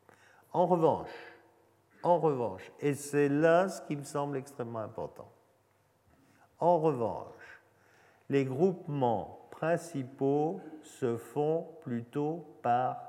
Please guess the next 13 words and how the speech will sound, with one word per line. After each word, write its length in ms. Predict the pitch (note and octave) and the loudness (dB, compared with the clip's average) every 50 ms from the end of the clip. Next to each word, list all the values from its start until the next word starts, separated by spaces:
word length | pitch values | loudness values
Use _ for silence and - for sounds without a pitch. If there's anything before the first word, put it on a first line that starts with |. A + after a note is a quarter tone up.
| - - - - - | -18 -20 -20 -20 -16
l'âge. 400 | - D2 E2+ G#2 A#2+ A2 E2 - - - - - - - - - - _ - _ _ _ _ _ _ _ _ _ _ _ - - - - - - - - - - - - - - _ _ _ _ _ _ _ _ _ _ - | -14 -10 -4 -2 -2 -2 -2 -4 -10 -16 -20 -20 -20 -20 -20 -20 -20 _ -20 _ _ _ _ _ _ _ _ _ _ _ -20 -20 -20 -20 -20 -20 -20 -20 -20 -20 -20 -20 -20 -20 _ _ _ _ _ _ _ _ _ _ 0
Autrement 480 | C#3 C#3 C3 - - D#3+ D#3 D#3+ D#3 D#3 | 0 0 0 2 0 2 4 4 4 4
dit, 220 | D3+ C#3+ B2+ B2 | 4 4 4 4
on 100 | A#2 A#2 | 2 0
pourrait 760 | A#2+ - - D3 D3 D3+ D3 C3+ C#3 D3+ D3 C3+ B2+ A2+ F#2+ F2+ - | -2 -4 -4 -2 0 2 2 4 4 4 6 6 4 2 0 -2 -4
imaginer 1200 | C#3+ D#3 D#3 D3+ D#3 D#3+ E3 D#3 C#3+ C3+ C#3 C#3+ C3+ C3 C3 C3 C3+ C#3+ D3 D#3 D#3+ D#3+ F3 F#3 - | -4 -2 0 4 6 6 6 6 4 2 0 0 0 2 4 6 6 6 6 4 2 0 -2 -4 -6
une 280 | A#2+ A#2 A2 G#2 G#2+ A2 | -6 -6 -4 -6 -6 0
population 1300 | - E3+ F3 E3 E3+ E3 D3+ C3 A#2+ A#2+ A#2+ A#2+ - - B2+ B2 A#2+ A#2+ B2 C#3 C#3+ D3 E3 F#3 F3+ - - - - - _ - | 4 4 4 4 4 2 6 6 6 6 4 2 -2 -2 0 0 2 2 2 0 0 0 -2 -4 -6 -12 -18 -20 -20 -20 _ -6
qui 320 | - C#3+ C3 A#2 - - - - | -4 -2 -2 -2 -6 -8 -6 2
évolue 600 | - E3+ F3 F3 D#3 D3 C#3 C3 C3 C3 C#3 D#3 | 8 8 10 10 10 8 8 6 6 2 0 0
dans 160 | D3 C#3+ C#3 D3 | 0 0 0 0
le 140 | C#3+ C3+ | 0 -2
temps. 280 | A#2+ - - - - | -6 -6 -4 -6 -6